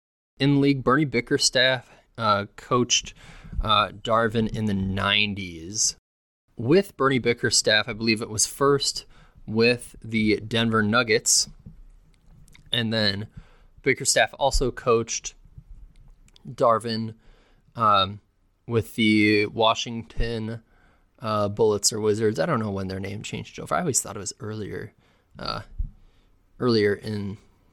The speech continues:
in their history, maybe earlier in the nineties, but, uh,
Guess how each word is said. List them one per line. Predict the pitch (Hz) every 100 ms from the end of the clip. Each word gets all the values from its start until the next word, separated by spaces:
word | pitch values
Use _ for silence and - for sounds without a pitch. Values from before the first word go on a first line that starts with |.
| _ _ _ _ -
in | -
their | 101
history, | 90 - 98
maybe | 101 92
earlier | 95 95 92
in | 92
the |
nineties, | 92 87 95 - -
but, | - - - - - - - - - - - _
uh, | 117